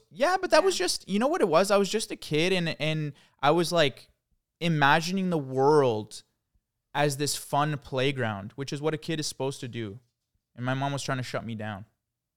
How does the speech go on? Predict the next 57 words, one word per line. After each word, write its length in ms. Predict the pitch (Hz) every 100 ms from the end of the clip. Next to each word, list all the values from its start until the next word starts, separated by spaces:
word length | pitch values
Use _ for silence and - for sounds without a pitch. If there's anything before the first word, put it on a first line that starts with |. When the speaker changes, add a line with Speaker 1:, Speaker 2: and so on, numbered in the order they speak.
| _ _ _ _ _ -
Speaker 1:
and 100 | 120
trying 180 | 127 123
to, 80 | 113 -
and 120 | 120
trying 180 | 127 123
to 60 |
make 160 | 120 120
me 100 | 117
look 240 | 107 117
at 60 | 113
the 60 | 110
world 220 | 110 107
as, 100 | 107
like, 140 | 110
this 160 | - 110
gray 400 | - 104 110 107
place, 380 | - 107 101 -
and 80 | 104
I 60 |
didn't 140 | 107 107
wanna 180 | 104
look 180 | 101 104
at 80 | 98
it 80 | 98
like 140 | -
that. 200 | - 95 - _ _ -
I 40 |
wanted 180 | 117 117
to 60 | 120
imagine 360 | 110 110 113 110
it 40 |
as 80 | 104
being 200 | 117 110
fun. 220 | - 110 107
So 80 | 110
the 60 |
clothes 420 | - - 127 123
that 120 | 120 110
I 40 |
was 100 | 113
hiding 320 | - 113 113 110
in 60 |
was 100 | 107
like 100 | 110
a 60 | 107
jungle. 500 | 101 110 110 101 101 _ _ _ _ _ _ _ _ _ _ _ _ _ _ _ _ _ -
I 60 |
was, 140 | 120 120
I 40 | 127
was 100 | 123
going 180 | 123 127
to 60 |
where 120 | 123 120
the 100 | 117
wild 300 | 113 117 113
things 200 | 117 107
are. 220 | 107 101